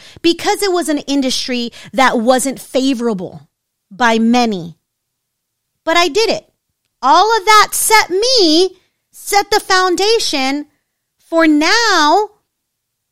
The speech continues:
building Empower You, building this business. Everything that I did to build somebody else's business now gave me the knowledge, the education, the information to now build my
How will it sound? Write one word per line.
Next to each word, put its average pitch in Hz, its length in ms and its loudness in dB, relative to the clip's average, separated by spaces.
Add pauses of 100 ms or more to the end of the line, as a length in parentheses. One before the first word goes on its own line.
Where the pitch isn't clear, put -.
(220)
building 311 460 2
Empower 339 480 0
You, 202 340 -6 (640)
building 330 600 2
this 320 180 0
business. 247 600 -4 (380)
Everything 392 760 0
that 349 120 2
I 330 160 2
did 302 320 -2
to 240 140 -2
build 254 400 0
somebody 240 520 -4
else's 330 460 -2
business 427 680 -2 (520)
now 339 400 2
gave 339 360 -2
me 330 140 0
the 262 120 -2
knowledge, 294 540 -2
the 262 120 -6
education, 285 540 -6
the 269 180 -6
information 285 760 -4 (280)
to 277 140 -8
now 277 260 -2
build 277 280 -2
my 220 180 -8